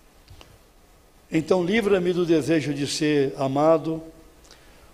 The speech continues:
do desejo de ser conhecido. Já encontrou uma situação que alguém que conhecia você, de repente mostrou que não conhecia? Já passou por isso? Ainda não? Prepare-se, vai passar. De rep-,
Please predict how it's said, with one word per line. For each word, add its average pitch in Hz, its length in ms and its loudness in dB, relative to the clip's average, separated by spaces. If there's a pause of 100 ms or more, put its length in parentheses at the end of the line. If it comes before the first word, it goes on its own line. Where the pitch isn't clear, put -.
do 160 120 -6
desejo 147 400 2
de 131 120 -6
ser 147 220 -2
conhecido. 147 840 -4
Já 196 260 -2
encontrou 196 400 -2
uma 208 160 -2
situação - 640 0 (440)
que - 80 -4
alguém 180 240 -2
que 190 140 -2
conhecia 185 520 -2
você, 190 560 0 (500)
de 175 80 0
repente 175 480 -2
mostrou 170 440 -4
que 180 120 -8
não 175 160 -4
conhecia? 170 540 -8 (1200)
Já 165 80 -6
passou 175 300 -4
por 165 160 -6
isso? 185 300 -6
Ainda 170 260 -4
não? 180 280 -6 (220)
Prepare-se, 165 560 -2
vai 160 140 -2
passar. 143 420 -6 (2250)
De 202 60 -6
rep-, 196 260 -8